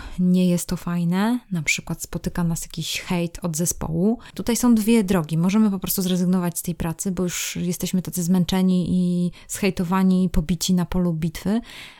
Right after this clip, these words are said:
ale jeżeli myśleliście, że to jest wasza praca marzeń i wiecie, że się w tej firmie rozwiniecie, że ona jest zgodna z waszymi wartościami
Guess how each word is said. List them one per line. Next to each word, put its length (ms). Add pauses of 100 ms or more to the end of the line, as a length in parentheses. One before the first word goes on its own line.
(100)
ale 180
jeżeli 640 (680)
myśleliście, 640
że 80
to 100
jest 140
wasza 260
praca 300
marzeń 600
i 100
wiecie, 280
że 100
się 200
w 260
tej 160
firmie 320
rozwiniecie, 840
że 120
ona 140
jest 140
zgodna 280
z 60
waszymi 300
wartościami 800